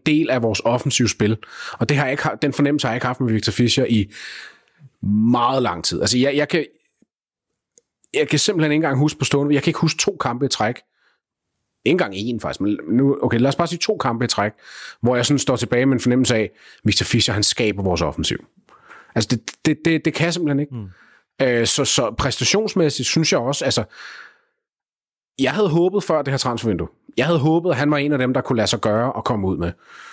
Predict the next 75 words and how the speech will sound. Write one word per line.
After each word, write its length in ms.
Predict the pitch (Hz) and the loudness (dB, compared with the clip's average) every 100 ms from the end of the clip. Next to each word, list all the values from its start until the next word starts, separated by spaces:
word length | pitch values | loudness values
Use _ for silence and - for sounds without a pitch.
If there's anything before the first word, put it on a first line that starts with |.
| - - _ | -20 -20 _
Øh, 140 | 117 104 | -2 0
komme 260 | - 104 | 0 0
ud 120 | 104 | 0
lyder 200 | 95 101 | 2 2
forkert, 340 | 92 - 98 - | 2 0 0 0
men 100 | 101 | 0
jeg 100 | 120 | 2
havde 140 | 151 | 2
håbet, 320 | 127 156 156 | 2 2 2
at 80 | 139 | 0
han 100 | 120 | 0
var 60 | 127 | 2
en 120 | 127 | 4
af 60 | 123 | 4
dem, 120 | 117 | 2
der 80 | 120 | 2
kunne 120 | 120 | 2
lade 80 | 110 | 0
sig 120 | 110 | 0
gøre 140 | 107 | 0
at 60 | 107 | 0
komme 180 | 117 95 | 0 0
af 120 | 98 | 2
med. 140 | 92 92 - - - - - - - | 0 -2 -8 -18 -16 -18 -20 -20 -2
Øhm, 680 | 123 110 98 90 90 85 67 | 0 0 0 -2 0 -2 -2
og 220 | - 113 - - 117 - - - | 0 2 0 -4 -8 -8 -12 -8
<laughs> 540 | - - - - - | -8 -8 -12 -18 -4
jeg 120 | 120 | 0
vil 20 | 107 | 2
også 180 | 143 | 2
sige, 180 | - 143 | 2 4
at 80 | 143 | 4
jeg 140 | 120 107 | 2 -2
er, 320 | 98 98 - _ _ _ _ _ - | -4 -4 -6 _ _ _ _ _ -4
altså, 160 | 110 107 101 | 0 0 0
jeg 100 | 107 | 0
er 40 | |
helt 300 | - 170 139 | 0 0 2
blæst 240 | 139 127 117 | 0 0 -2
bagover, 420 | - 139 113 120 110 | -2 0 2 2 2
at 100 | 101 | 2
vi 60 | |
har 40 | 101 | 0
fået 160 | 101 | 0
penge 180 | 104 101 | -2 -2
for 80 | 90 | -4
ham. 120 | 85 - _ _ | -6 -12 _ _
Det 80 | - | 0
er 40 | |
jeg 40 | 127 | 2
nødt 140 | 120 | 2
til 80 | 117 | 2
at 40 | |
sige. 200 | 104 104 - - - _ | 2 0 -4 -20 -20 _
Altså, 140 | - 110 | -4 -2
det 240 | 135 127 | 0 2
er, 100 | 120 | 2
jeg 280 | 113 117 120 | 2 2 2
var 160 | 131 - | 0 -2
sikker 360 | - 165 156 | 0 0 0
på, 200 | - 143 | -2 -2
at 80 | 117 | 0
hvis 160 | 113 123 | -2 0
vi 60 | |
kom 160 | 117 135 | 0 0
af 160 | 185 | 2
med 80 | 175 | 2
ham, 120 | 156 | 2
så 120 | 151 160 | 0 0
var 80 | |
det 80 | 143 | 0
sådan 80 | 151 | 2
noget 120 | 143 | 2
med, 100 | 131 | 2
at 240 | 135 123 | 2 0